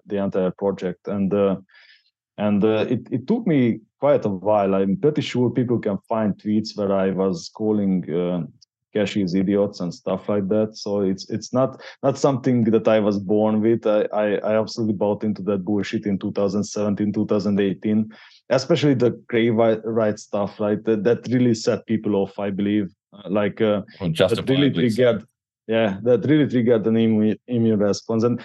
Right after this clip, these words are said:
Speaker 1: but I think I got better, and I hope more Bitcoiners can get better and, and get over this, this, uh, this, uh, this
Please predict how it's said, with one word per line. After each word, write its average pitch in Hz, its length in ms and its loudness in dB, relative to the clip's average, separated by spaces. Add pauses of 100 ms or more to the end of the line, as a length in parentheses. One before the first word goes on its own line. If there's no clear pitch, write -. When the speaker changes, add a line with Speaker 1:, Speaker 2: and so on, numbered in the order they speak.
(120)
Speaker 1:
but 135 140 0
I 175 160 4
think 180 340 2
I 165 120 4
got 143 280 4
better, 127 280 6 (120)
and 131 160 2
I 123 120 4
hope 127 280 2
more 117 400 4
Bitcoiners 107 540 -2
can 101 180 -4
get 92 240 -2
better 98 300 2
and, 98 180 0
and 104 340 -2
get 113 200 0
over 101 240 2
this, 87 380 -2
this, 107 260 -4
uh, 104 240 2 (580)
this, 107 300 0
uh, 95 400 4 (680)
this 98 220 -4